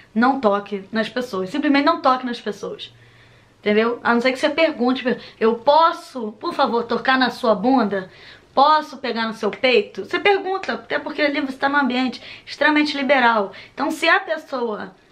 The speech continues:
tiver afim de você ou não sentir problema em ser tocada, ela vai falar, "Pode, sem problemas." Se ela falar não, você não toca e tá tudo certo. Mas jamais chegue na pessoa, sendo você mulher ou homem, tá? Tanto faz.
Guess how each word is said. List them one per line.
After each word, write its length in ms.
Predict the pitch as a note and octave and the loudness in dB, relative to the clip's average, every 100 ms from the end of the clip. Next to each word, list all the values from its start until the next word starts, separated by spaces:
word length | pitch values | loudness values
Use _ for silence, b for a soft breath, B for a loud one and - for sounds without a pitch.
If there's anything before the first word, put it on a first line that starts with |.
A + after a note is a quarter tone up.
| _ _ | _ _
tiver 480 | - A#3+ F#3+ C4+ | -6 -4 2 4
afim 260 | E4 - A#3 | 4 0 -6
de 100 | G#3 | -6
você 600 | G3 F#3+ - A#3+ C#4+ A3+ | -6 -8 0 4 6 4
ou 400 | G#3 G#3+ G#3+ G#3 | 4 6 6 6
não 280 | G#3 A3+ C#4+ | 4 4 2
sentir 420 | D4+ - B3+ - | 0 -4 -4 -4
problema 440 | A#3+ A3+ G#3 A3 A3+ | -2 -2 0 0 0
em 40 | |
ser 160 | G#3+ G#3 | -2 -4
tocada, 480 | G#3 G3 - E4 D#4 | -4 -4 0 0 0
ela 120 | C#4+ | 0
vai 120 | D4+ | 0
falar, 240 | F4+ F#4+ | 2 2
"Pode, 480 | E4 C4 C4 C#4 A3+ - | 2 2 2 0 -8 -12
sem 240 | - A3 | -6 -4
problemas." 720 | A3+ C4+ C#4+ C#4+ B3 G#3+ - B B B | -2 -2 2 4 4 0 -6 B B B
Se 80 | - | 0
ela 140 | G#4 | 0
falar 260 | - B3 C#4+ | 2 2 2
não, 300 | D4+ D4+ D#4 | 2 -2 -2
você 160 | - | -10
não 140 | G#4 F4+ | -16 -16
toca 420 | - D#4 D4 F4+ | 0 2 2 -2
e 20 | |
tá 160 | E4+ E4 | -4 -4
tudo 200 | E4+ - | -4 -12
certo. 440 | - E4+ C4 B3 A#3+ B B | 0 2 2 -2 -14 B B
Mas 240 | B3 C4+ | -2 0
jamais 640 | C#4+ E4+ D4+ B3+ C#4 - - | 2 0 0 -4 -4 -12 -16
chegue 420 | - - A#3+ A#3 | -14 -2 0 0
na 140 | A#3 A3+ | -4 -4
pessoa, 480 | A#3+ A#3+ A3 A3 - | -6 -2 0 0 -4
sendo 320 | - A#3 A#3+ | -2 0 0
você 260 | A#3 A#3 | 0 0
mulher 520 | A3 A3+ A3 A3 D4 - | 0 2 2 2 0 -2
ou 160 | B3+ | 0
homem, 380 | A#3 A3 A3+ A#3+ | 2 2 0 -6
tá? 320 | A#3+ A3 A3 - | -2 -2 -2 -6
Tanto 240 | G#3 - | -6 -6
faz. 420 | - E3 E2+ - | -6 -4 -4 -12